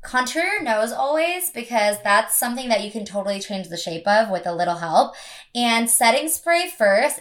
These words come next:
and then highlight after, because the setting spray makes your skin kind of wet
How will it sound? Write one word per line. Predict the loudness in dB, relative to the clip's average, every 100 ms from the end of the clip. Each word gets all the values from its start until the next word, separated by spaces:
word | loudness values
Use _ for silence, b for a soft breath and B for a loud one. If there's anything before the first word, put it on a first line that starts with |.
| -4
and | -4 0
then | 2 2
highlight | -2 2 2 2 0
after, | -4 -6 -6 -6
because | -6 0 4 4
the | 2
setting | 0 0 -4
spray | -2 -2 0
makes | -2 -4 -6
your | -8 -6
skin | -6 -6 -8
kind | -10 -10
of | -10
wet | -4 2 2